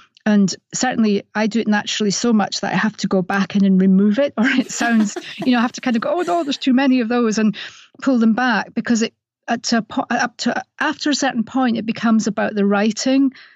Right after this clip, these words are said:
and not about the story. So depending, you know, it's like kind of look at the writing and observe that rather than be immersed in the story. So there's a kind of question for every writer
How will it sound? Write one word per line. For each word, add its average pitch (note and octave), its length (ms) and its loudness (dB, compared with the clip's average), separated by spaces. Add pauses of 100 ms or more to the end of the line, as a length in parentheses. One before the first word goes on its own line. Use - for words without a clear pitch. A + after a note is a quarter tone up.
(120)
and A3 120 4
not A3+ 120 0
about G3+ 240 -2
the G3 80 -4
story. F#3+ 640 0 (480)
So A3+ 200 0
depending, A#3+ 840 0
you C4 140 0
know, A#3+ 80 4
it's A3+ 160 -4
like A3+ 140 -4
kind A3 180 0
of G3+ 100 -6 (200)
look A#3+ 360 0
at G#3 80 -2
the G#3 100 2
writing G#3 480 2
and A3 280 0
observe F#3+ 480 0
that G#3 320 -2
rather F#3+ 220 0
than F#3+ 420 2
be G3+ 100 2
immersed G3 340 2
in F#3+ 60 2
the F#3+ 60 2
story. A3+ 400 0
So G#3+ 180 0
there's G#3 200 2
a A3 40 -2
kind C4+ 300 0
of F4 100 -6 (260)
question A#3 640 0
for G#3 180 -4
every G#3 320 0
writer G#3 640 0